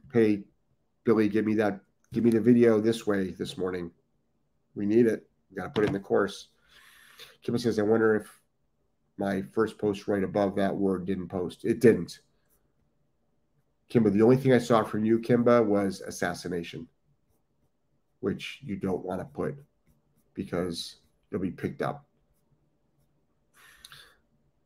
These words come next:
It'll be pi-, it'll be picked up. Um,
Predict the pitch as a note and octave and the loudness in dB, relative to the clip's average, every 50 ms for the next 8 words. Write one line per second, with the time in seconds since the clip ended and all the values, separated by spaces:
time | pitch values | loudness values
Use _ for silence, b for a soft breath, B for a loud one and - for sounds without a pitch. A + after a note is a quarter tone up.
0 | _ - - - - - - - - - - - - - - - - - - - | _ -14 -12 -12 -10 -8 -10 -10 -8 -8 -8 -10 -10 -10 -10 -12 -10 -8 -8 -8
1 | - - _ _ _ _ _ _ _ _ _ _ _ _ _ _ _ _ _ _ | -10 -12 _ _ _ _ _ _ _ _ _ _ _ _ _ _ _ _ _ _
2 | _ _ _ _ _ - B B B B B B B B B B B B A#2 G2 | _ _ _ _ _ -20 B B B B B B B B B B B B -4 -2
3 | F#2+ F#2 F#2 F#2+ F#2+ F2+ F#2 F#2 F2+ F2+ F#2+ | 0 0 -2 -2 -4 -4 -6 -8 -10 -12 -14